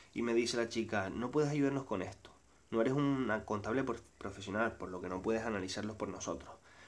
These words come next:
Estamos eligiendo un banco socio en España, eh, para, porque necesitamos analizarlo primero.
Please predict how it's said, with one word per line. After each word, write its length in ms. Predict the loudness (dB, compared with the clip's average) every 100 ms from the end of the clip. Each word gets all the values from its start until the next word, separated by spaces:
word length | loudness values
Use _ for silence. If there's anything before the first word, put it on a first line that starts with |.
| -12
Estamos 500 | -2 2 4 2 0 -4
eligiendo 540 | -2 -2 0 0 2
un 240 | 2 2 2
banco 560 | 2 2 2 0 -2 -10
socio 440 | -2 0 0 0 -2
en 80 |
España, 520 | -2 0 0 0 -4 -8 -16 -20 -16 -4
eh, 400 | -2 0 -2 -2
para, 720 | -2 0 0 0 -2 -4 -6 -8
porque 220 | -6 -4
necesitamos 460 | -4 -2 -2 -2 0
analizarlo 580 | 0 0 0 -2 0
primero. 400 | -2 -4 -6 -8